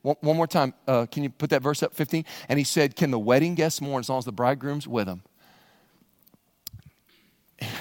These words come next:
This is a little granular, but I think it's worth it. Uh, did you know the Old Testament never once refers to the Messiah, the sent one of God, the anointed one, never refers to the Messiah as the groom?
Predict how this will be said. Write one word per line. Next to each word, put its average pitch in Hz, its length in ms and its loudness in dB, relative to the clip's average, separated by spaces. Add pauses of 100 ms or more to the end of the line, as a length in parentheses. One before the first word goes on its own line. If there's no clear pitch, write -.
(260)
This 143 160 4
is 147 100 2
a 135 60 4
little 139 220 4
granular, 127 500 4
but 110 100 2
I 110 60 2
think 120 180 -4
it's 110 120 -6
worth 113 240 0
it. 101 200 -4
Uh, 95 240 4 (680)
did 135 160 2
you 165 100 4
know 196 120 4
the 139 180 2
Old 135 280 2
Testament 151 520 2 (240)
never 127 400 2
once 139 320 -2
refers 120 440 -2
to - 140 -6
the 113 140 0
Messiah, 101 880 0 (100)
the 127 120 -4
sent - 420 0
one 139 180 -2
of 98 120 -4
God, 90 200 0
the 110 80 -2
anointed 113 360 0
one, 92 160 -6 (200)
never 131 280 2
refers 170 320 -2
to - 80 -8
the 127 80 -2
Messiah 117 640 2 (100)
as 92 160 -4
the 92 100 -4
groom? 76 440 -6